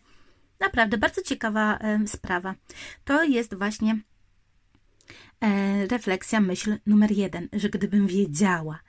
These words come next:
że przepisywanie mojego słowotoku tak długo trwa, to bym tak dużo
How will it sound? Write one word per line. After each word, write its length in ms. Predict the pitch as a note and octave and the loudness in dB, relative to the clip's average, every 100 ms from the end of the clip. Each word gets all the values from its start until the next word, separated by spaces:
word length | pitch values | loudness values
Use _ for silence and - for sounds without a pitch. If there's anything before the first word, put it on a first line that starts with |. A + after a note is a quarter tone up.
| - - _ | -20 -20 _
że 300 | F#3+ F#3+ F3 F3 _ _ _ _ _ | -8 -4 -4 -6 _ _ _ _ _
przepisywanie 1080 | - G3 - - - G3 E3 A3 G#3 F#3 F3 | -8 -6 -6 -6 -4 -2 2 4 4 0 0
mojego 440 | F#3+ G#3 F3 G#3+ | 4 4 4 0
słowotoku 840 | G#3+ G#3 G3+ G#3+ G#3+ G#3+ G3+ F3+ - | 0 0 2 0 2 0 0 -6 -10
tak 200 | - A3 | -6 -4
długo 420 | F#3+ A3+ B3 F#3 F#3 | 0 0 0 -2 -8
trwa, 520 | - - B3+ C#4+ F#3+ - _ _ _ _ - - _ _ _ | -12 4 6 6 2 -8 _ _ _ _ -20 -20 _ _ _
to 320 | F#3+ F#3+ B3+ | -2 0 0
bym 420 | D#3+ C#3+ F3 F#3 F3+ _ | -4 -4 -2 -2 -6 _
tak 200 | A3+ A#3 | -6 -4
dużo 360 | D#3+ E3 F3 | -4 -6 -4